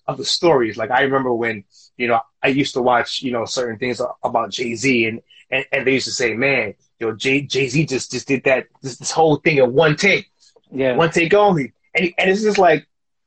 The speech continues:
Speaker 1: man, like, like, like, you wanted to do that, you wanted to be that. It's just this one take mentality, right? But, you know, that's, that was him, right? For writing music and all those things, that, that was his thing.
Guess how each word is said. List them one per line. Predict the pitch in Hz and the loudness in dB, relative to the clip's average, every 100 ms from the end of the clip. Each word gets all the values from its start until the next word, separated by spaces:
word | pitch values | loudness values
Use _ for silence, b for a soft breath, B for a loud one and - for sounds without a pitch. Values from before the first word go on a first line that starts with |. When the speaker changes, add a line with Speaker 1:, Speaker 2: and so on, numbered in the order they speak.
| - | -2
Speaker 1:
man, | 240 240 190 | 2 4 6
like, | 175 156 | 4 4
like, | 160 147 156 | 2 2 -2
like, | 170 165 135 - | -8 -6 -6 -4
you | 170 | 0
wanted | 180 196 180 | 4 4 4
to | 139 | 0
do | 120 190 220 | -4 0 4
that, | 160 131 | 4 2
you | 160 | -2
wanted | 156 147 | -2 -2
to | - | -4
be | 120 180 180 | -8 -4 -2
that. | 151 - | -2 -4
It's | 135 | -8
just | 139 - | -8 -8
this | 123 117 | -8 -8
one | 120 156 156 | -2 0 0
take | 151 165 151 | -2 -4 -4
mentality, | 135 127 156 156 139 113 - b b b b - | -6 -2 4 4 4 0 -6 b b b b -2
right? | 139 135 139 | 0 2 0
But, | 120 143 135 - _ _ _ _ _ | -2 2 2 0 _ _ _ _ _
you | 160 | 0
know, | 160 139 - _ - | 2 2 0 _ -2
that's, | 190 214 - - _ _ _ _ _ 113 | 0 0 -4 -14 _ _ _ _ _ -4
that | 147 151 | 0 2
was | 143 | 2
him, | 160 196 113 - _ _ _ | 2 0 0 -6 _ _ _
right? | 123 135 147 147 - _ | -2 2 4 2 -4 _
For | - 151 139 131 123 _ _ _ _ _ _ _ - | 2 6 6 6 2 _ _ _ _ _ _ _ 0
writing | 127 139 139 | 2 2 4
music | 165 147 139 | 2 2 0
and | 131 | 2
all | 135 143 | 4 4
those | 143 143 | 2 0
things, | 147 143 | 0 -2
that, | 139 170 156 - | 0 0 0 -2
that | 151 | 0
was | 151 | 0
his | 214 254 | 0 -2
thing. | - 104 | -2 -4